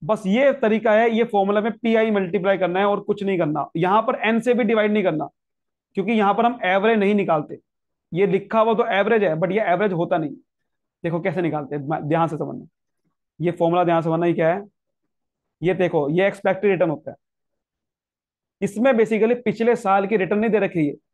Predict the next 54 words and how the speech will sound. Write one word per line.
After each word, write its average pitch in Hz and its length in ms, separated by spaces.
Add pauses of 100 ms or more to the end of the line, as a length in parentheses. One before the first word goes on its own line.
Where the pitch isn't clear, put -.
(480)
इसमें 220 240
दे 220 80
रखा 214 200
है 233 80
कि 247 100
अगर 233 200
हमारे 208 300
कंट्री 208 380
में 220 80
इकोनॉमिक 208 400
कंडीशन 190 400
ये 185 140
वाली 208 200
रही 170 240 (640)
तो 202 120
उसके 233 240
रिटर्न 214 260
क्या 170 100
होंगे, 147 220
गुड 202 260
हो 208 140
तो 214 140
इतने 214 180
रिटर्न 214 240
है, 214 60
नॉर्मल 196 380
हो 202 100
तो 202 80
इतना 202 160
रिटर्न 202 220
आएगा, 202 280 (300)
बैड 180 240
है 185 60
तो 185 80
इतने, 143 220 (420)
और 196 60
उसकी 196 200
प्रोबेबिलिटी 220 640
कितनी 185 260
है 147 80 (400)
कि 165 80
गुड 214 260
होने 196 220
के 208 80
चांसेस 202 340
तीस 220 200
परसेंट 175 240
है, 139 80 (640)
उसके 220 240
हिसाब 220 200
से 226 60
निकालेंगे। 170 400
देखो 175 260 (120)
कैसे, 190 300